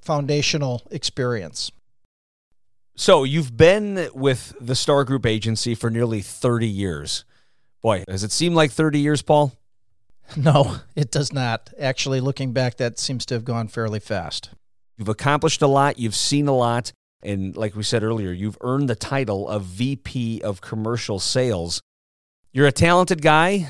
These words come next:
Speaker 2: You're a successful guy. You've got the, uh, largest book of business here at the Star Group.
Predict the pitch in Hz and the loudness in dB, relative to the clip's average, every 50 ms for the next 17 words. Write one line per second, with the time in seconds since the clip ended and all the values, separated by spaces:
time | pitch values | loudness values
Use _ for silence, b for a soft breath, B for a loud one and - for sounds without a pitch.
0 | 117 - - 113 120 131 127 - - 127 - - - 160 160 - - - 170 156 | -10 -10 -6 0 0 0 0 0 -2 -2 -2 2 4 4 4 4 2 2 2 4
1 | 131 151 143 139 143 147 160 180 180 147 123 - - 113 110 120 113 107 127 127 | 4 2 4 4 2 2 0 0 -2 -2 -6 -10 -8 -4 -4 -4 -2 0 2 2
2 | 127 113 - - 120 117 113 113 110 107 104 101 - 107 113 120 139 151 131 143 | 2 0 -2 -4 -4 -2 -2 0 0 0 0 0 -2 2 2 4 4 4 2 0
3 | 135 - - 135 135 - - 110 95 127 127 117 - 123 117 - - 123 117 117 | -2 0 2 0 0 2 0 0 2 2 2 2 2 -2 -2 -2 -2 -2 -2 -2
4 | - 110 104 - - 120 120 120 98 107 117 143 151 | -4 -4 -6 -2 0 0 0 0 0 0 -2 -2 -2